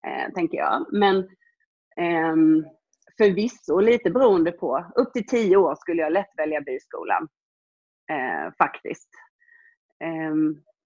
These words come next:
mycket för att man får en helt annan chans till att, till insyn och sådär. Och också av respekt för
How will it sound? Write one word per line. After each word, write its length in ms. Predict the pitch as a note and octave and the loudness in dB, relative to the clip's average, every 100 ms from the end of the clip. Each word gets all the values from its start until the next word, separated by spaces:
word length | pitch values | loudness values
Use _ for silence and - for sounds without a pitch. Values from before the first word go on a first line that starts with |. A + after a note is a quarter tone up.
| _ - | _ -4
mycket 320 | C4+ D4 G3 | -2 0 2
för 160 | B3 F#3 | 2 2
att 160 | F3 | 2
man 200 | F3 E3+ | -2 -4
får 220 | F#3+ E3 D#3 | -2 -2 -2
en 100 | F3 | -2
helt 260 | E3 D3+ | -2 0
annan 200 | F#3 D#3 | -2 -2
chans 440 | - D#3 B2 - - | -2 -2 -2 -8 -8
till 180 | C#3+ | -6
att, 160 | C#3 - _ - | -6 -8 _ -2
till 160 | F3 D#3 | 4 6
insyn 640 | D#3+ E3+ F3 - A#2 A#2+ | 4 2 -2 -4 -4 -4
och 100 | - | -8
sådär. 320 | - - - | -8 -6 -4
Och 120 | A2+ G3 - - - | -4 -8 -16 -14 -4
också 300 | C4+ - G3+ | -4 0 2
av 240 | F3 F3 | 4 4
respekt 540 | F#3+ G#3+ - A3+ - - | 2 -4 -4 -4 -8 -4
för 320 | F3 E3+ | -4 -4